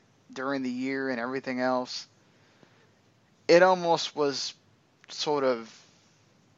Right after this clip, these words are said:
I, I guess you could say, appropriate that it happened the way it did, 'cause it, it sh-, shines a light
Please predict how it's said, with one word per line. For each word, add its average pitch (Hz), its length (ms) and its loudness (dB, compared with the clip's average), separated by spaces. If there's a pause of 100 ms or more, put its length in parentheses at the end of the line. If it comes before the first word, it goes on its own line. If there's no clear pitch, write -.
(1300)
I, 127 240 0
I 135 180 0
guess 147 320 2
you 143 100 -8
could 131 180 -8
say, 139 340 2
appropriate 147 720 -2
that 127 120 0
it 117 100 0
happened 135 400 4
the 127 60 -4
way 131 200 0
it 120 120 -4
did, 131 320 -2 (840)
'cause 143 200 0
it, 147 160 2 (160)
it 135 140 0
sh-, 160 500 0
shines 160 460 4
a 143 60 8
light 131 500 6